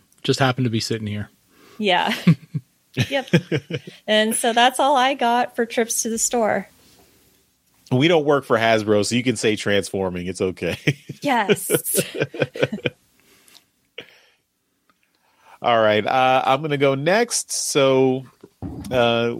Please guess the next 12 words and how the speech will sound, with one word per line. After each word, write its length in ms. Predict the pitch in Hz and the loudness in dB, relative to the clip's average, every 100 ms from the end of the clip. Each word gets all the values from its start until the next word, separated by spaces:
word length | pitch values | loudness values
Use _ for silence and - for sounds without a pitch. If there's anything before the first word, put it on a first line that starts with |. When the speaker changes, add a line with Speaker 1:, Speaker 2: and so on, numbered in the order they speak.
| - 123 | -12 -6
Speaker 3:
we 300 | 123 151 165 | -2 2 2
have 280 | 151 131 | 2 0
talked 380 | - 156 143 - | 0 2 2 2
on 240 | 120 135 127 | 2 2 2
this 160 | 127 | -2
show 420 | - 135 127 123 | 0 2 4 4
a 60 | 113 | 2
couple 280 | - 214 196 | 0 0 0
times, 460 | 139 120 117 110 | 2 4 2 0
uh, 240 | 120 113 101 | 2 4 2
about, 480 | 104 113 110 107 - | 2 2 2 0 -2
uh, 140 | 92 | -4